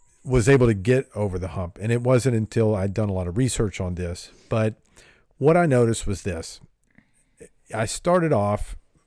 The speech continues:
very ambitious, wanting to really transform my body. And probably my ideas about how much my body would transform,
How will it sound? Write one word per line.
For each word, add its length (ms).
very 340
ambitious, 680
wanting 480
to 300
really 340
transform 840
my 160
body. 460
And 260
probably 460
my 200
ideas 440
about 220
how 160
much 260
my 140
body 360
would 220
transform, 1200